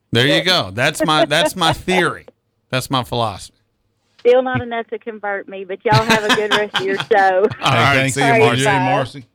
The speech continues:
Speaker 1: Uh, good stuff.
Speaker 3: All right, that's interesting. Converted to Central Time.
Speaker 1: Uh-huh. You know the irony of my whole argument there. Man, my arguments have been terrible this whole hour.
Speaker 3: Again,
Speaker 1: Really
Speaker 3: all of the milk
Speaker 1: disastrous this whole
Speaker 3: Cow
Speaker 1: hour.
Speaker 3: juice.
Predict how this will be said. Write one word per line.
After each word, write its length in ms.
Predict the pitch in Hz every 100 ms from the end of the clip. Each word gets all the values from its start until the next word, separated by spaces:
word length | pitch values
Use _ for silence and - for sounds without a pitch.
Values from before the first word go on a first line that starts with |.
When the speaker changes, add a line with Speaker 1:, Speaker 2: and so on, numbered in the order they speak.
| _ -
Speaker 1:
Uh, 240 | 98 95
good 240 | 92 90
stuff. 300 | - 92 80 - _
Speaker 3:
All 120 | 107
right, 260 | 110 131 -
that's 400 | 127 147 - -
interesting. 460 | 151 165 143 107 98
Converted 640 | - 110 107 120 147 143
to 100 | 135
Central 400 | 120 110 98 120
Time. 260 | 104 117 -
Speaker 1:
Uh-huh. 260 | 107 131 143 -
You 140 | 143
know 180 | 165 143
the 220 | 127 120
irony 400 | 120 131 123 110
of 100 | 98
my 180 | 104 98
whole 200 | 104 104
argument 400 | 104 101 95 87
there. 160 | 107
Man, 220 | 101 151 165
my 140 | 214
arguments 480 | 202 175 139 110 -
have 100 | 98
been 160 | 98 92
terrible 420 | 120 131 123 95
this 160 | 92
whole 240 | - 113 107
hour. 360 | 92 92 73 -
Speaker 3:
Again, 360 | 117 123 120
Speaker 1:
Really 140 | 135 147
Speaker 3:
all 220 | 139 165
of 100 | 156
the 60 |
milk 140 | 135 123
Speaker 1:
disastrous 800 | 127 113 139 147 - 110 90 -
this 220 | 110 104
whole 200 | 117 113
Speaker 3:
Cow 220 | 107 110
Speaker 1:
hour. 80 | 107
Speaker 3:
juice. 340 | 92 82 -